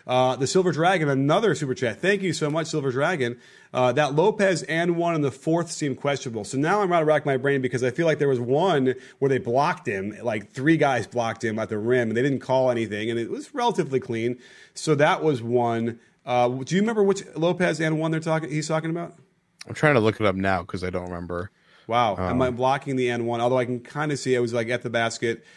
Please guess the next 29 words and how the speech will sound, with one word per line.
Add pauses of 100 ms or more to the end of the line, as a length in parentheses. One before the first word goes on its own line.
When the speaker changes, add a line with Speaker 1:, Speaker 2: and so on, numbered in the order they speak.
(180)
Speaker 1:
Uh,
yeah,
but
certainly,
I
mean,
again,
it
just
plays
more
into
this
narrative
of,
like,
what,
you
know,
that
the
referees
just
were
really
struggling,
it
felt
like.